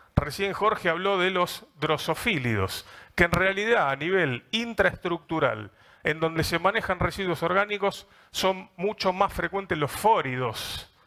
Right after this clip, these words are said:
que los drosofílidos. Muy parecido, pero no iguales. Entonces es importante poder reconocerlo. ¿Por qué? Porque precisamente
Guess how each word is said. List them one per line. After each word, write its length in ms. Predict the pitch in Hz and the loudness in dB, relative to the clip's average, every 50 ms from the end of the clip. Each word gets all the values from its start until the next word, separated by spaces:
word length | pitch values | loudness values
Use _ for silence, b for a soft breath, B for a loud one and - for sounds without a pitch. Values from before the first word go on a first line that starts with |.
| b b | b b
que 100 | - 147 | -2 0
los 180 | 139 139 127 123 | 2 2 2 2
drosofílidos. 1000 | 135 135 117 - - 127 - - 127 117 107 104 95 90 92 92 - - - B B B B B | 0 -2 -2 -2 -2 -4 -2 -2 -2 -2 -2 -2 -2 -2 -2 -2 -4 -6 -12 B B B B B
Muy 360 | 139 151 196 254 302 294 294 | -4 0 2 2 4 2 2
parecido, 760 | - - 120 120 127 117 - - 123 113 113 120 151 190 202 - B B B B B B B B B - | 2 2 2 2 2 -2 -4 -4 -4 -2 -2 0 0 -2 -4 -4 B B B B B B B B B 0
pero 200 | 135 135 139 143 | 2 2 2 0
no 140 | 160 165 | 0 0
iguales. 840 | 151 147 143 143 139 127 110 101 101 98 - - - - - - - B B B B B | 0 0 0 2 2 2 2 2 -2 -6 -8 -8 -10 -12 -14 -16 -20 B B B B B
Entonces 340 | B 147 135 190 190 202 214 | B -2 0 0 2 2 2
es 140 | 196 - 185 | 0 0 -2
importante 600 | 180 170 165 180 185 - 233 240 226 180 160 151 | -4 0 0 0 2 2 2 0 0 -2 -6 -4
poder 220 | - 156 160 160 | 0 0 0 2
reconocerlo. 680 | 151 147 139 143 143 139 - - 139 123 110 110 104 - | 2 0 0 0 -2 -2 -2 0 0 0 0 -2 -4 -2
¿Por 180 | - 190 202 - | -2 -2 -2 0
qué? 260 | 180 139 110 95 - B B B B B B B | -2 -2 -2 -4 -8 B B B B B B B
Porque 320 | 160 165 160 - 175 165 | -2 -2 0 0 -2 0
precisamente 1040 | - 160 160 - - 247 226 - 196 170 151 135 131 123 117 - 190 208 214 - | 2 0 0 -2 -4 -6 -4 -2 -2 0 0 -2 -6 -6 -4 -2 -2 -2 -2 -2